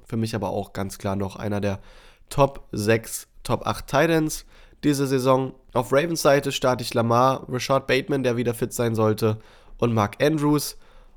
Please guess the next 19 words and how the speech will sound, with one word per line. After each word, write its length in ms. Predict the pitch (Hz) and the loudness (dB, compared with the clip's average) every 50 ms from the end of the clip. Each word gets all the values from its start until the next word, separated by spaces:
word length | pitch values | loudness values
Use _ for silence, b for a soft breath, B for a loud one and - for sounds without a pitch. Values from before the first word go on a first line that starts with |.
| b - | b -2
Und 140 | 123 120 | -2 -2
sitten 340 | - - 147 139 - 131 117 | 0 2 2 2 2 0 2
würde 120 | 117 117 113 | 2 2 2
ich 80 | 110 | 2
dementsprechend 640 | - 120 113 117 110 - - 117 113 107 110 117 113 | 0 0 0 0 0 -2 -2 -2 -2 0 -2 -2 -2
auf 160 | 110 110 - | -4 -4 0
Browns 260 | - 107 110 113 113 | 2 2 2 2 2
Seite 200 | - 107 104 107 101 | 0 0 0 -2 -2
Jacoby 400 | 98 110 107 - 151 156 160 143 | -4 -4 -2 0 0 2 2 0
Brissett 500 | 127 131 117 - - 123 120 113 - - - | 0 -2 -4 0 2 2 2 2 0 -8 -6
und 120 | - 113 | -2 0
auf 120 | 110 110 110 - | 0 0 0 -2
Ravens 440 | 113 110 117 147 151 160 156 - | 2 4 6 6 6 4 -2 -2
Seite 400 | - 131 120 120 117 127 117 - - - | 0 2 2 2 0 -2 -6 -6 -6 -2
alle 200 | - 117 147 160 | 0 2 4 4
Running 300 | 147 139 139 151 147 139 | 4 2 2 0 0 0
Backs. 300 | 147 143 143 - - - _ _ _ _ _ - _ _ - - - - _ - - - | 0 0 0 -2 -10 -14 _ _ _ _ _ -20 _ _ -20 -20 -20 -20 _ -20 -12 -10
Ich 120 | 107 107 | -6 -2
möchte, 420 | 113 117 117 - - 123 113 107 | 0 0 0 2 4 4 4 4